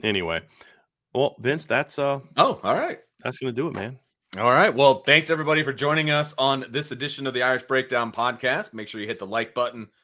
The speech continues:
Speaker 2: the subscribe button, that notification bell, share with your family and friends, send us a five-star review, all those fun things. And then, of course, make sure you stay locked in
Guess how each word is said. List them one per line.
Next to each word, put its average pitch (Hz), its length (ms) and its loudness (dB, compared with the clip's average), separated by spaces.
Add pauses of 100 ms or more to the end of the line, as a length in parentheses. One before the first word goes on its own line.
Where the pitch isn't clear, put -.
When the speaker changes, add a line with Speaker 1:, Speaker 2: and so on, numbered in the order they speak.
(260)
Speaker 2:
the 110 80 -10
subscribe 131 540 0
button, 135 240 0
that 127 160 -2
notification 131 640 -4
bell, 131 260 0
share 131 260 -4
with 123 120 -6
your 117 80 -16
family 123 340 -6
and 117 100 -10
friends, 123 440 -4 (280)
send 123 220 -10
us 117 120 -14
a - 20 -20
five-star 117 600 -2
review, 113 500 -6
all 113 200 -4
those 113 280 -8
fun 113 340 -10 (500)
things. 127 320 -6
And 113 100 -10
then, 113 100 -6
of 110 100 -12
course, 127 260 -2
make 113 140 -6
sure 123 160 -6
you 113 80 -8
stay 117 200 -4
locked 117 360 -2
in 147 320 0